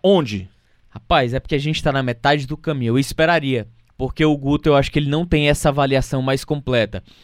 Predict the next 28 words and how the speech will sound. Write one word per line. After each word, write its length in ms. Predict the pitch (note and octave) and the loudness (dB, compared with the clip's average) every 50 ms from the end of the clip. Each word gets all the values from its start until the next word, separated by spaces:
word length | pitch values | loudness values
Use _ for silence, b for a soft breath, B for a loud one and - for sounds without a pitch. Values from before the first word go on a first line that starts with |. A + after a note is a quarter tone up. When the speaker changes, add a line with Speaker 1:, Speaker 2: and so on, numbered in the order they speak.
| b b b | b b b
Speaker 2:
Ele 160 | - - D3 D#3 | -4 0 2 2
não 160 | F3+ F3+ F3 | 2 2 2
tem 220 | F3 F3 E3 E3 | 2 0 2 2
essa 180 | E3 D#3+ - D#3+ | 0 0 -2 0
avaliação 480 | C#3 D3 C#3+ C#3+ C3+ C3 - D#3+ D3+ | 0 2 2 2 2 0 0 -2 -2
mais 260 | D3 D3 D3 C#3+ B2+ C#3 | 0 0 -2 0 0 -2
exata, 580 | C3+ B2 A2 A2 C3+ C#3 C3 B2 - - G2 B B B B2+ B | -2 -2 -2 0 2 2 2 2 -2 -6 -10 B B B -18 B
mais 380 | - C3+ D3+ D3 C#3 - - - | -2 0 2 2 0 0 -6 -8
pronta, 460 | - - - D3+ D3 C3+ - - A2+ | -4 -2 -2 -2 -2 -4 -6 -6 -6
mais 240 | A#2+ C3 C3+ C3+ - | -4 -4 -4 -4 -4
certeira. 580 | - D3+ C3+ - - - C#3+ C#3+ C3 A#2+ G#2 A2 B B B B | -4 -4 -4 -4 -2 0 0 2 2 0 -2 -6 B B B B
"Robson, 360 | - D3 D#3 D#3 C3 - C#3+ | 2 4 4 4 2 0 -2
a 20 | B2+ | -4
gente 200 | B2+ C3 - - | -4 -4 -6 -4
precisa 440 | - C#3 C#3 - - C3+ C#3+ D3+ | -2 -2 -2 -2 -4 -6 -6 -6
de 80 | C3+ B2+ | -4 -4
jogador 380 | A#2+ C#3 A#2+ B2 A#2 G#2+ A2 G#2+ | -6 -4 -2 -4 -4 -4 -6 -8
tal 300 | - - C#3 C#3 D3+ D3+ | -4 0 2 2 2 2
pra 180 | - - B2 | 0 -2 -4
função 420 | - - A#2+ A2 - - D3 C#3+ D3+ | -4 -6 -8 -10 -8 -6 -6 -6 -4
tal." 320 | - C3 A#2+ A2 G2 - B B B B B A#2 - | -2 0 0 0 0 -4 B B B B B -10 -4
Eu 80 | G#2+ | -2
acho 180 | A2 A#2 A2+ - | -2 -2 -2 -4
que 80 | - C3 | -6 -8
o 60 | C3 | -8
Ceará, 320 | - - C#3+ B2+ B2 B2 A#2+ | -4 -2 0 2 2 2 0
nesse 240 | B2+ C#3 - - | 0 -2 -4 -6
momento, 400 | D#3 C#3+ B2+ B2 B2+ C#3+ - - | -6 -6 -4 -2 -2 -2 -2 -4